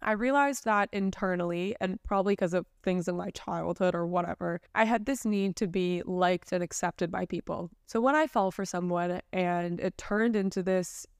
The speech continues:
game of just really going back and forth, it really brought that part of me that felt the need to be accepted to the forefront. And I realized that that is what was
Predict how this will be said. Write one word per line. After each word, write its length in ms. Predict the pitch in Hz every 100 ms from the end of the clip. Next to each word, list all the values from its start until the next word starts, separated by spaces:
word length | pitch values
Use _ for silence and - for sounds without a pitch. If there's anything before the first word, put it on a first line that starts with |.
| 185 165
game 480 | 180 170 170 175 -
of 160 | 185 170
just 240 | 180 -
really 400 | - 180 185 180
going 320 | 175 170 175
back 300 | 180 165 165
and 120 | 170 165
forth, 380 | 233 220 180 - -
it 300 | 214 208 196 -
really 840 | 190 185 202 208 233 262 285 302 _ _ -
brought 340 | 196 185 190
that 200 | 196 185
part 280 | - 175 175
of 140 | 175
me 280 | 196 196 220
that 280 | 214 175 -
felt 320 | - 175 -
the 80 | 185
need 400 | 175 165 170 175
to 100 | -
be 400 | 160 170 170 - -
accepted 800 | 180 - - - - 185 196 214 - -
to 240 | - 208
the 100 | 196
forefront. 640 | - 175 165 - 180 175 -
And 120 | 185
I 60 | 185
realized 460 | 180 190 208 202
that 140 | 185 175
that 400 | 165 170 175 -
is 160 | 185
what 200 | 170 175
was 320 | 180 180 160